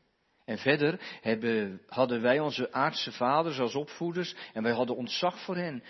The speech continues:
Zullen wij ons dan niet veel meer onderwerpen aan de Vader van de geesten en leven?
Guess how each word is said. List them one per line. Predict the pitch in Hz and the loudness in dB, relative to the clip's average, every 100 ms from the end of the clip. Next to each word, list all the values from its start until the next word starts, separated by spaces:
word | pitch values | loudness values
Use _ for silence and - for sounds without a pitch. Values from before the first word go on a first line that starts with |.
| - | -6
Zullen | - 175 | 0 4
wij | 175 | 6
ons | 170 151 | 4 4
dan | 160 | 2
niet | 160 151 | 0 -2
veel | 170 165 | 0 2
meer | 156 151 | 2 0
onderwerpen | 151 147 143 147 143 | 0 0 2 2 2
aan | 131 | -2
de | 127 | -2
Vader | 117 139 143 143 131 | -2 0 0 0 -6
van | 139 | -6
de | 131 | -6
geesten | - 127 135 - 190 | -2 0 0 -2 -4
en | 156 | -2
leven? | 131 127 131 135 180 226 | 0 2 2 -2 -6 -10